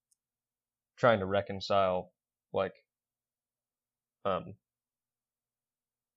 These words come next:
basically, like, trying to rebuild a relationship from,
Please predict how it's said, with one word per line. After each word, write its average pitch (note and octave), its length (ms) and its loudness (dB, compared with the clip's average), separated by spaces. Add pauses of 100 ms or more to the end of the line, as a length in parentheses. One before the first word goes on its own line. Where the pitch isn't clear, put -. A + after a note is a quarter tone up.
(140)
basically, C3 300 4
like, A2 200 0
trying A#2 220 4
to G2 60 -4
rebuild G2 400 -2
a F#2+ 60 -4
relationship F#2+ 760 -6
from, F#2 340 -6